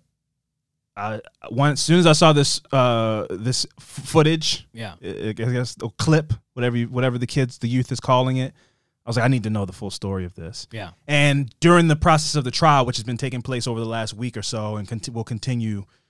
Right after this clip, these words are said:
Speaker 1: uh, next week too, you know, you hear this, what happened, and you're like,
Speaker 2: Mm-hmm.
Speaker 1: "Oh my God, that's fucking tragic." But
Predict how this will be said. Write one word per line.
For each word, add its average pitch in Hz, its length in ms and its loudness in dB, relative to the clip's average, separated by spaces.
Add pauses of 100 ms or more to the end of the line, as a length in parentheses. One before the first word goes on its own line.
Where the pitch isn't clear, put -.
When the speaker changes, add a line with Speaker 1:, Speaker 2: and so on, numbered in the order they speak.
(140)
Speaker 1:
uh, 107 120 -8
next 117 260 -6
week 113 200 -8
too, 107 300 -8 (400)
you 190 120 2
know, 160 100 6
you 165 160 4
hear 220 400 6
this, 143 240 -2
what 160 240 4
happened, 143 460 4
and 123 40 -2
you're 131 120 -2
like, 117 140 -2
Speaker 2:
Mm-hmm. 170 100 -8
Speaker 1:
"Oh - 20 -6
my 117 160 -6
God, 165 220 -6
that's 123 100 -8
fucking 107 280 -4
tragic." 160 500 -6 (100)
But 175 300 6